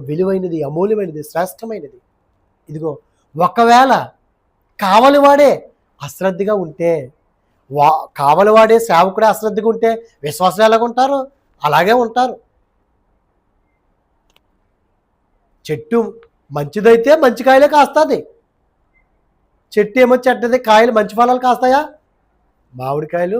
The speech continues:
మామిడికి చెట్టుకి మామిడికాయలే కాస్తాయి కదండి, అంతే కదండి. మరి కావలివాడు సరిగ్గా లేడనుకోండి, ఏమైపోతాయి? కాపరి సరిగ్గా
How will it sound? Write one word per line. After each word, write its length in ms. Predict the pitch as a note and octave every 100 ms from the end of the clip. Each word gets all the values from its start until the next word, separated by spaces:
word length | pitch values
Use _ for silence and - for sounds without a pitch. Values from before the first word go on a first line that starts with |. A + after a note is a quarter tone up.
| G#3
మామిడికి 340 | D#3 D#3+ D#3 F#3
చెట్టుకి 360 | F3+ - G#3+ C4 B3
మామిడికాయలే 420 | E3+ F3 F3 A3+ A#3
కాస్తాయి 280 | A3+ - A#3
కదండి, 280 | B3 B3+ C#4 _ _ _ _ _ _ _ _ _ _ C3
అంతే 160 | C#3 F#3+
కదండి. 340 | F3 D3 C3+ D3+ E3+ _ _ _ _ _ _ _ _ _ _ _ _ _ _
మరి 280 | C#3 D#3 F#3 E3 F#3 - _ _ _ _
కావలివాడు 600 | D3 C#3+ D#3 F#3+ F#3+ F#3 F3+
సరిగ్గా 280 | D3+ D3+ G3
లేడనుకోండి, 600 | F#3 F#3 F#3 F#3+ F3 D3+ C#3 _ _ _ _ _ _ _
ఏమైపోతాయి? 600 | D3 E3+ F#3+ G3+ G3 G3+ G3+ _ _ D#3
కాపరి 340 | D3+ D#3+ F#3+ F#3
సరిగ్గా 260 | E3 D#3+